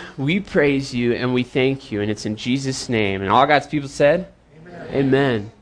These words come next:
Speaker 1: John chapter eleven, we're gonna be covering verses thirty-eight through fifty-seven this morning. Of course, we're gonna finish the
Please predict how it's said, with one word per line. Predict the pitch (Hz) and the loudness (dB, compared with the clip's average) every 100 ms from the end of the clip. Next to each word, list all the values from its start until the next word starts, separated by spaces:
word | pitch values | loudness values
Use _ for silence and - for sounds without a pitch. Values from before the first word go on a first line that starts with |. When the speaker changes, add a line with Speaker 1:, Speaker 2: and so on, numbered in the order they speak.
| - | -2
Speaker 1:
John | 156 180 | 2 2
chapter | 190 180 - 170 | 2 0 2 4
eleven, | 139 131 147 160 127 123 | 4 6 4 4 2 0
we're | 127 | 0
gonna | 135 | -2
be | 120 127 127 - - | 0 0 -2 -4 -20
covering | - 175 170 165 143 | 0 2 4 2 4
verses | 151 156 143 | 0 0 -4
thirty-eight | - - 156 151 143 - 143 165 170 | -6 0 2 2 0 -2 -2 -2 -2
through | - 143 | -8 -8
fifty-seven | - 139 - 139 - 156 190 151 113 | -4 -6 -6 -8 -2 0 2 0 -2
this | 120 117 - | -4 -6 -2
morning. | 120 120 123 160 170 _ _ _ _ _ | 0 2 2 0 -6 _ _ _ _ _
Of | _ | _
course, | 151 143 - | 2 2 2
we're | 139 | -2
gonna | 139 127 | 0 0
finish | 127 - 139 139 | -2 0 0 0
the | - | -2